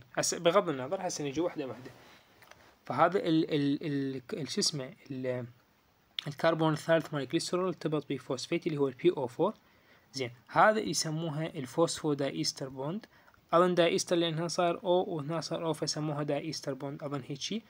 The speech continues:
فشوف هذا الدايستر بوند مال ويا الفوسفيت، وهذا الإيستر بوند مال الفاتي أسيد ويا الجليسرول. وهذا هو اللي يسوي الليبيد، آه، شو اسمه، آه، ال-، ال-، شو اسمه الفوسفوليبيد مال ال-، السيل ممبرين مالتنا.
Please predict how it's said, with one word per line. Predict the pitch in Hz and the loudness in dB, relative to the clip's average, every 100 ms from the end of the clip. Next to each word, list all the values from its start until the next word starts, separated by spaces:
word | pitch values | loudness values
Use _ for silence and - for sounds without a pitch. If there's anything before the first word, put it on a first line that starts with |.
| - _ _ | -18 _ _
فشوف | 135 - 185 160 | -6 0 0 4
هذا | 160 151 | 2 4
الدايستر | 143 143 160 - 147 | 2 0 0 -4 -4
بوند | 139 147 139 | -4 -4 -4
مال | 139 139 | -2 0
ويا | 143 | 0
الفوسفيت، | 139 - 139 - 175 202 156 | 0 -2 -4 -2 -2 0 4
وهذا | 147 143 | 4 4
الإيستر | - 135 - 143 | 0 -4 -4 -4
بوند | 143 139 135 | -2 -4 -4
مال | 139 139 135 - - - | -6 -6 -8 -16 -20 -2
الفاتي | - 143 - - | 4 4 2 -6
أسيد | - 147 | -4 -4
ويا | 143 147 156 | 0 0 -2
الجليسرول. | 135 131 131 - 127 156 - - - _ - | -4 -6 -6 -6 -4 -4 -4 -12 -20 _ 2
وهذا | 170 175 | 4 4
هو | 165 165 | 4 4
اللي | |
يسوي | 156 - 156 156 | 4 2 2 2
الليبيد، | 147 143 143 131 - 151 | 0 0 0 -4 -6 -4
آه، | 127 | -4
شو | - | -2
اسمه، | - 131 123 - - _ _ - | -4 -4 -14 -20 -20 _ _ -2
آه، | 135 131 - | 0 2 0
ال-، | 143 139 135 131 131 131 135 139 131 | 0 0 2 2 2 2 -2 -6 -8
ال-، | |
شو | - | -6
اسمه | 156 135 | -6 -4
الفوسفوليبيد | - 143 160 165 156 | -4 -2 -2 0 -2
مال | 143 135 131 | -2 -2 -2
ال-، | 127 127 | -4 -4
السيل | 127 123 - 165 151 | -4 -2 0 2 2
ممبرين | 135 127 131 127 | 0 0 -2 -2
مالتنا. | 123 127 - | -4 -6 -4